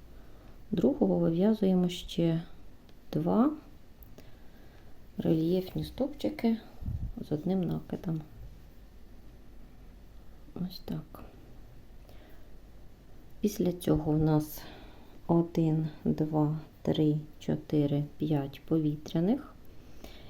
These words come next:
І йдемо до звичайних наших стовпчиків. Тут два стовпчики з одним накидом, дві повітряні. І знову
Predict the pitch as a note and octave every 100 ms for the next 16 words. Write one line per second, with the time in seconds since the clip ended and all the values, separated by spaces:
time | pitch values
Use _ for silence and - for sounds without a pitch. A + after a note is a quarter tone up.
0 | - - A#3+ A3 E3+ D#3 D#3+ F#3+ E3+ D3+
1 | E3+ F3 - - - - - - - -
2 | - - - - - - - - - -
3 | - - - - - - D3+ D#3+ D#3 C#3+
4 | C#3 C#3+ D3 D3 D3 - - - C#4+ -
5 | - - G#3 - - - - D3 - D#3
6 | C#3 D3 D3 D3 D3 - - D3 D3 C#3+
7 | E3+ F#3 C4 D4 C4+ C4 A3+ D#3+ D#3 -
8 | D3+ A#3+ B3+ A#3 A3 A3 A3 - - -
9 | - - - - - A#3+ A#3 E3 F#3 F#3
10 | E3+